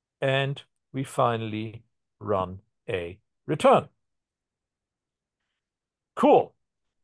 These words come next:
That's pretty much it. As I said, it's a work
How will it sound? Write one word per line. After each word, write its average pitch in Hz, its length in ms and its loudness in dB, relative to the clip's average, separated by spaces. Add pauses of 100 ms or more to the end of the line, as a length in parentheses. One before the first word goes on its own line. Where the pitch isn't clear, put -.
(260)
That's 185 280 0
pretty 214 360 -2
much 214 320 -4
it. 151 320 -2
As 156 200 0
I 170 80 6
said, 156 340 2 (160)
it's 185 400 2
a 156 80 4
work 151 420 2